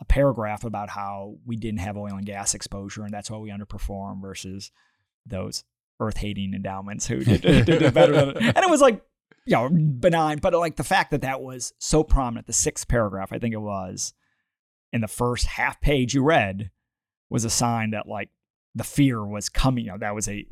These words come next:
Speaker 1: good warning sign the fear c-, is coming in the market. Over the last, this year, greed and fear have dissipated a lot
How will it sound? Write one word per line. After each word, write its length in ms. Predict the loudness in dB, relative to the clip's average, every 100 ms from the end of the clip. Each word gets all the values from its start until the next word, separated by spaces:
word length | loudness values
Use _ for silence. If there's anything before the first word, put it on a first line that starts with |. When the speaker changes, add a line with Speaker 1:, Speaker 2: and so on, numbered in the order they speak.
| -2
Speaker 1:
good 180 | 0
warning 300 | 0 -2 0
sign 200 | 0 0
the 60 | -6
fear 220 | -6 -8 -10
c-, 100 | -20 _ _
is 80 | -6
coming 200 | -2 0
in 60 |
the 60 | -2
market. 340 | -4 -6 -8 -12 _ _ _ _ _ _ _ _ _ _ _ _
Over 140 | 0 4
the 80 | 6
last, 520 | 6 4 0 -4 _ _ _ _ _ 0
this 280 | 2 4 4
year, 400 | 4 4 -2 -8 _
greed 260 | 0 2 4
and 120 | 0
fear 240 | -6 -6 -6
have 160 | -6
dissipated 500 | -6 -4 -4 -6 -10
a 80 | -14
lot 280 | -14 -14 -16